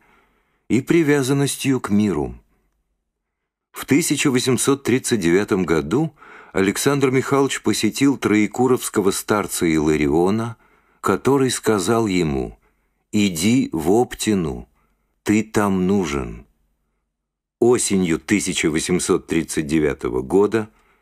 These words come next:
Александр Михайлович прибыл в Оптину пустынь и в марте тысяча восемьсот сорокового года был принят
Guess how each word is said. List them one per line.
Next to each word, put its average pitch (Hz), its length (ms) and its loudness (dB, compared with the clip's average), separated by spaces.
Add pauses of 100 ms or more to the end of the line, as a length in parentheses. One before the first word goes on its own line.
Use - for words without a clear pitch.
(400)
Александр 143 600 0
Михайлович 147 580 0 (540)
прибыл 127 500 2
в 85 80 2
Оптину 78 480 0
пустынь 147 680 -2 (540)
и 120 120 2
в 80 120 -2
марте 104 520 0
тысяча 92 500 -2
восемьсот 73 500 -2
сорокового 85 680 0
года 110 400 0 (540)
был 143 340 2
принят 117 560 -2